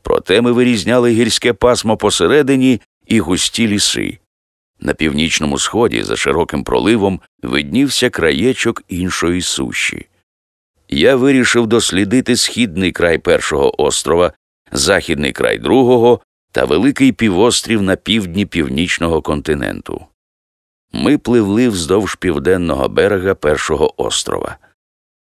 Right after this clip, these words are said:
То було прямовисне похмуре узгір'я. Утім, розташовані далі гори не здавалися нам дуже високими. Наприкінці дня, досягнувши східного краю острова, ми заякорилися в невеличкій бухті.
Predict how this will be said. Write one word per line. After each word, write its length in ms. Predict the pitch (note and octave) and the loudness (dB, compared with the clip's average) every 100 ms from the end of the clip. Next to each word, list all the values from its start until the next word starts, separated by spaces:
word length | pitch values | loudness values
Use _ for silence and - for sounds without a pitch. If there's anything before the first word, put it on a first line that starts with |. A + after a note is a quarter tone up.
| _ - | _ 0
То 100 | A#2+ | 2
було 260 | B2+ C3+ | 4 4
прямовисне 720 | - A#2+ A#2 G2+ C3 A#2+ - A#2+ | 4 2 4 4 2 2 0 0
похмуре 640 | G#2 F2+ - F2+ G2+ F#2+ - | 0 -2 -2 0 2 0 0
узгір'я. 800 | F2+ D2 C2 C2+ A1 G1+ G1+ - _ _ _ _ _ _ - | -4 -6 -6 -8 -6 -6 -8 -12 _ _ _ _ _ _ -4
Утім, 420 | D#2 - D#3 D#3 | -4 -2 0 2
розташовані 760 | D3+ - - - C3+ B2 A#2 | 2 2 0 2 2 2 0
далі 400 | G2 G2 F2 B1+ | 0 2 2 0
гори 480 | A1+ F#2 C3 B2+ A2 - _ - | 0 2 4 4 0 -4 _ -2
не 180 | C3 | 0
здавалися 640 | C3+ C#3+ C#3+ C3 C#2 - A#1 | 2 2 4 2 2 -2 0
нам 260 | E2 A#2+ | 0 0
дуже 260 | G2 G#2 F#2+ | 0 0 2
високими. 680 | F#2 - C2 - G1+ G1+ - _ _ _ _ _ _ - | 2 0 -2 -4 -6 -8 -12 _ _ _ _ _ _ -4
Наприкінці 720 | C#2+ - E2+ F2+ E2 - D2+ | -2 -2 -4 -4 -2 -2 -2
дня, 320 | D#2+ F#2+ C#2 | -2 -2 -2
досягнувши 640 | A1 - C#2 D2+ D#2+ - | -2 -4 -4 -4 -4 -4
східного 540 | D2 - D2+ C#2 C#2 C2+ | -4 -4 -4 -4 -4 -4
краю 360 | C#2 C2 B1+ - | -2 -2 -2 -2
острова, 580 | A#2+ - - B1+ G1+ - _ - | -2 -2 -2 -2 -2 -4 _ -6
ми 220 | D#2+ C3+ | -2 0
заякорилися 880 | G2 E2+ C2+ C#2+ A2+ C#3 B2+ - | 0 0 0 -2 0 0 0 0
в 80 | G2 | 0
невеличкій 600 | F2+ D#2 D#2+ G#2+ - F#2+ | 0 0 0 -2 -4 -6
бухті. 520 | E2+ C#2 - - - | -4 -6 -8 -12 -14